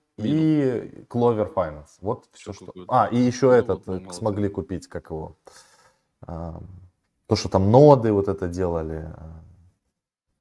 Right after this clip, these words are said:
Speaker 1: Ну, какую-то байду, короче, смогли. Лукс один восемнадцать, ребят,
Speaker 2: Короче,
Speaker 1: всё
Speaker 2: самый
Speaker 1: нормально.
Speaker 2: маленький
Speaker 1: Ну,
Speaker 2: этот,
Speaker 1: почти доллар
Speaker 2: самый
Speaker 1: двадцать.
Speaker 2: маленький блокчейн, как он там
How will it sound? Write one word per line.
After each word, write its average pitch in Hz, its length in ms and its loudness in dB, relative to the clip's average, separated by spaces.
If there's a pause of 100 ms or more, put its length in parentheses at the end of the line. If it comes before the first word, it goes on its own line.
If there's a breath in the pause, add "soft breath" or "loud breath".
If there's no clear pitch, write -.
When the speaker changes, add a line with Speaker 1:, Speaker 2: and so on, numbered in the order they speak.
(720)
Speaker 1:
Ну, - 200 -14
какую-то 104 320 -14
байду, 92 260 -8
короче, 85 320 -16
смогли. 90 360 -18 (360 soft breath)
Лукс 135 260 -6
один 120 220 -4
восемнадцать, 101 480 -12
ребят, 90 140 -20
Speaker 2:
Короче, 113 260 0
Speaker 1:
всё 101 100 -4
Speaker 2:
самый 135 260 8
Speaker 1:
нормально. 120 60 4
Speaker 2:
маленький 104 360 0
Speaker 1:
Ну, 95 60 -2
Speaker 2:
этот, - 60 -12
Speaker 1:
почти 104 260 -6
доллар 107 220 -2
Speaker 2:
самый 127 140 -2
Speaker 1:
двадцать. 110 160 -6
Speaker 2:
маленький 98 380 -6
блокчейн, 90 640 -6
как - 260 -12
он 80 80 -18
там - 160 -20